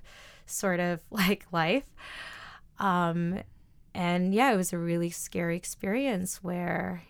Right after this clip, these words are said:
you know, these, um, this doctor in particular um,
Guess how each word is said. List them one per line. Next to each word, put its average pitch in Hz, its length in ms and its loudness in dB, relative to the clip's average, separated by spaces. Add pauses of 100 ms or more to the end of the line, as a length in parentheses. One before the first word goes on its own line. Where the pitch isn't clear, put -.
(120)
you 185 160 -2
know, 170 300 0
these, - 560 -6 (640)
um, 175 240 0
this 170 180 -2
doctor 180 520 0
in 170 100 -4
particular 180 800 -2 (840)
um, 185 720 -4